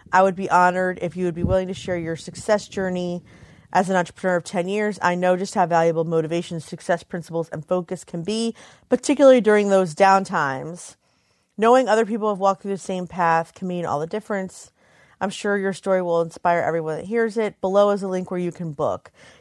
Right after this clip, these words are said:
You can get, click the link to get a gist of how our interviews flow." And this is the part that turned me off.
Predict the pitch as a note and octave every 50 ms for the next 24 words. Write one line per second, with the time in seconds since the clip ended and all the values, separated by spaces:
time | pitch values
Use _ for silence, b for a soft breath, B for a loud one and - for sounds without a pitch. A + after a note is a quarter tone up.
0 | b - G3 G#3 A3+ G#3 G3+ A3+ G#3+ - - - D#4 - - - A#3 A3+ G3+ -
1 | - G3 G#3 F#3+ E3+ D3+ G3+ G#3+ A3 G#3+ - G#3 F#3 F3 G#3 F#3+ F#3+ F#3 F3+ F3
2 | - F#3 F3+ F3+ E3 E3+ E3+ D#3+ - - - F#3+ F3 D#3 - - F3+ F3+ G3 F3+
3 | C4 D4+ - D#4+ C#4 G#3+ A#3 G#3 - B3+ A3 G3+ F#3 G3 E3+ - - G#3 G3 F#3
4 | F3+ E3+ E3 E3 E3+ D#3+ C#3 G#2 G2+ - - - _ _